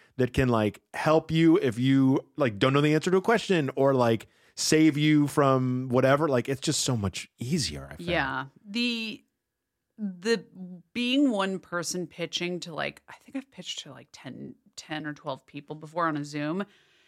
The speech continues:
Speaker 2: That was a lot.
Speaker 1: Yeah.
Speaker 2: It's just like, "Oh, if, if I drop this ball, no one's there to pick it up." Um,
Speaker 1: And do they all go on mute, by the way?
Speaker 2: Yeah.
Speaker 1: I hate that.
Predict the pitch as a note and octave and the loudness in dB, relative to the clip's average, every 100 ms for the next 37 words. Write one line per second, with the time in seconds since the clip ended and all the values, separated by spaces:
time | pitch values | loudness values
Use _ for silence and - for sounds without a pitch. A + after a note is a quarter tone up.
0 | _ _ _ _ B3+ B3 C4 G#3+ E3 G#2 | _ _ _ _ 4 4 2 -2 -2 -4
1 | F#2 - _ _ G2+ - - - B3+ A#3 | -6 -12 _ _ 0 0 -2 -4 -2 -2
2 | - G3+ E3+ - - A3+ G#3+ E3+ - - | 0 0 0 -4 -6 0 0 -2 -8 -10
3 | F#3+ F#3 A3+ G#3 F#3 F#3+ - E3+ - C#3+ | 0 2 2 2 2 0 -2 -4 -4 -8
4 | D#3+ F3 D#3+ C3 G2+ D3+ F3+ G3 F3 D#3+ | -2 2 2 -2 -6 -4 -2 0 0 -2
5 | D3+ D#3+ D3+ F3 D3+ C#3 C#3+ F#2+ - - | -4 -4 -6 -12 -14 -10 -8 -8 -12 -10
6 | - D#3+ C#3+ A#2+ G#2+ D3 C3 A#2 C3+ C#3 | -4 -2 -2 -6 -6 -2 0 2 4 4
7 | D3+ D3+ D3 B2+ B2+ A2 G2 G#2 C3 - | 6 6 4 4 4 2 2 2 0 0
8 | B2+ C3+ C#3 C#3+ C#3+ _ _ A3 B3+ E4+ | 0 2 2 0 -4 _ _ -6 -4 2
9 | D#4 A3 - A3 D#4+ - G2+ | 4 4 4 4 4 2 -4